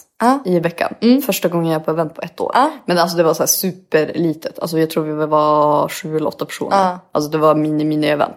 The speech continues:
Speaker 2: Annars skulle jag inte gått. Men, eh, då, mm, var det ju så här, hur är man? Jag kramas inte.
Speaker 1: Nej, och det är så jävla stelt också. För att jag kör ju ändå, eftersom att vi kanske ska, eh,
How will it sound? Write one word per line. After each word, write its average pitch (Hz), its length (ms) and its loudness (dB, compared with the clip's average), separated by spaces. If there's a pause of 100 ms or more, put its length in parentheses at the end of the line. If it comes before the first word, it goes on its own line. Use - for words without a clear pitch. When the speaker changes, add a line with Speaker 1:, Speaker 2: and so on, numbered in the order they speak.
Speaker 2:
Annars 151 160 -4
skulle 123 180 -4
jag 98 60 0
inte - 120 -6
gått. - 340 -6 (420)
Men, 175 460 0
eh, 160 420 0
då, 160 640 2
mm, 151 520 -4 (100)
var 170 120 2
det 160 60 2
ju 156 180 -2
så - 120 -4
här, 156 180 -4
hur 170 160 0
är - 140 0
man? - 200 -4 (680)
Jag 175 140 2
kramas 156 340 -2
inte. - 340 -6
Speaker 1:
Nej, 233 300 4
och 214 80 -2
det 226 60 -2
är - 20 0
så 233 120 -4
jävla 233 280 0
stelt 220 360 -2
också. - 320 -6
För 208 120 -4
att 190 60 -4
jag 208 180 4
kör 196 100 -2
ju 190 160 2
ändå, 190 680 0 (140)
eftersom 196 260 -2
att 190 100 -2
vi 185 140 0
kanske 185 340 -2
ska, - 460 0 (180)
eh, - 300 -2